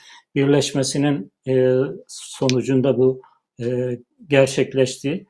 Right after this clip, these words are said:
E, işte Paris'teki Kürt konferansına sert bir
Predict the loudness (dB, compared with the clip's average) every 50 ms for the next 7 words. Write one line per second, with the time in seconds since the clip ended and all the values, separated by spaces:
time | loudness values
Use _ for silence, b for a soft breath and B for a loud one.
0 | b b b b _ -4 -2 0 0 0 0 -2 -2 -2 -2 -2 -2 -2 -6 -10
1 | _ _ 2 4 4 4 4 2 0 0 -2 -2 -2 -6 -8 -6 -6 -6 -2 0
2 | 2 2 2 2 2 2 4 4 2 2 0 -4 -4 -4 -4 -4 -6 b b b
3 | b b _ -6 0 2 2 2 2 0 -4 -4 -4 -4 -8